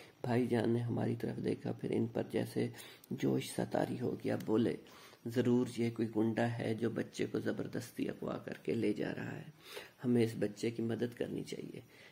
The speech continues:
"लेकिन ये कोई ख़तरा भी तो हो सकता है," हमने डरे डरे अंदाज में कहा। तो भाईजान गरज कर बोले, "नहीं, ये वक्त डरने का नहीं, कुछ कर दिखाने का है। आज अपनी बहादुरी दिखाने का वक्त आ गया है, आज नहीं तो फिर कभी नहीं।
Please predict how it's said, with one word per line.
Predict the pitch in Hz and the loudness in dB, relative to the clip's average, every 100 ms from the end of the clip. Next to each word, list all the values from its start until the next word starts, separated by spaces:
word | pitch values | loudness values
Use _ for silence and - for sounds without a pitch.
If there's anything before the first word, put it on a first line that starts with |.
| - | -8
"लेकिन | 123 123 139 | -4 2 2
ये | 117 123 | 4 4
कोई | 123 127 | 4 0
ख़तरा | - - - 123 | 0 -2 0 2
भी | 120 | 2
तो | 120 | -2
हो | 117 110 | -4 -4
सकता | - - - 113 | -6 -8 -6 -4
है," | 117 | -2
हमने | 117 113 113 | -2 0 0
डरे | 110 113 117 | 0 0 2
डरे | 107 113 | 2 2
अंदाज | 113 110 107 110 | 2 2 0 2
में | 120 | 2
कहा। | 117 117 113 | 2 0 -2
तो | 117 113 | -2 -4
भाईजान | 120 110 110 113 110 | 0 0 0 0 0
गरज | 107 113 110 | 0 0 0
कर | - 110 | -2 -4
बोले, | 104 107 113 | 0 2 2
"नहीं, | 110 127 185 175 131 | 2 2 2 4 2
ये | 131 127 | 0 0
वक्त | 131 135 | 0 -2
डरने | 120 120 120 139 | -2 0 2 0
का | 135 | 0
नहीं, | 120 123 131 | -2 -2 -2
कुछ | - 131 | -2 -2
कर | - 120 | 0 -2
दिखाने | 143 131 - 123 165 | -2 -6 -2 0 0
का | 185 | -2
है। | - 101 - - - - - - | -6 -6 -6 -10 -12 -12 -14 -4
आज | 123 131 123 | 2 4 4
अपनी | 120 123 | 6 4
बहादुरी | 120 120 113 120 123 | 4 2 0 4 2
दिखाने | 113 117 110 117 | 2 2 2 2
का | 110 | 2
वक्त | 113 117 - | -2 -4 -2
आ | 117 113 | 0 0
गया | 117 117 | 0 0
है, | 120 117 | -2 -2
आज | 117 120 117 | 0 2 2
नहीं | 120 120 | 0 0
तो | 117 | -2
फिर | - 131 - | -2 -4 -4
कभी | - 139 131 | -4 -2 -2
नहीं। | - - | -2 -6